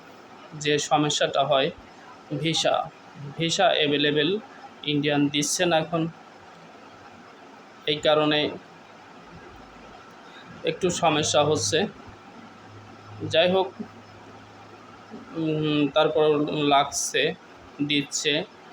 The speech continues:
এতটা না হলেও কিছুটা দিচ্ছে, আলহামদুলিল্লাহ। তো যেটি নিয়ে কথা বলছি, পর্তুগালে ভিসা অ্যাভেলেবল দিচ্ছে। পর্তুগালে যারা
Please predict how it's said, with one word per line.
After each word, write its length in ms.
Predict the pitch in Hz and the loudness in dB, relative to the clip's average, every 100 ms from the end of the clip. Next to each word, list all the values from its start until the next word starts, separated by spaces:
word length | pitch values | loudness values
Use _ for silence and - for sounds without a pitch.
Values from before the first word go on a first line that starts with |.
| - - | -20 -4
এতটা 640 | 139 - 151 147 147 147 | -4 -2 -2 4 6 6
না 240 | 143 139 139 | 6 4 4
হলেও 320 | 143 139 151 | 4 2 2
কিছুটা 460 | 160 147 143 127 139 | 0 -6 -6 -2 -2
দিচ্ছে, 520 | 143 139 - 123 - - - - - - - 165 - - | 0 0 0 0 -2 -4 -20 -20 -20 -20 -14 -14 -14 -6
আলহামদুলিল্লাহ। 680 | 175 202 185 175 175 170 170 165 - - - - - - - - - | 0 2 2 2 4 4 2 0 -16 -20 -16 -16 -16 -18 -20 -20 -4
তো 440 | 160 151 147 147 - - - - - - - - - | 2 2 2 0 -4 -14 -20 -20 -20 -20 -20 -18 -12
যেটি 320 | 156 175 180 | -4 -2 0
নিয়ে 380 | 180 180 175 175 | 2 2 2 2
কথা 240 | 165 147 151 | 0 2 2
বলছি, 460 | 151 151 165 196 226 - - - - | 2 0 0 -2 -4 -16 -20 -16 0
পর্তুগালে 480 | 170 196 196 202 | 2 2 2 2
ভিসা 300 | 196 175 165 | 2 0 0
অ্যাভেলেবল 540 | 143 151 151 143 135 131 | 2 2 2 2 2 0
দিচ্ছে। 400 | 123 123 - 151 143 - - - - - - | -2 -4 -4 -6 -12 -20 -20 -20 -20 -20 -2
পর্তুগালে 480 | 135 151 175 196 196 | -2 0 0 2 4
যারা 560 | 180 170 160 165 175 | 4 6 8 6 4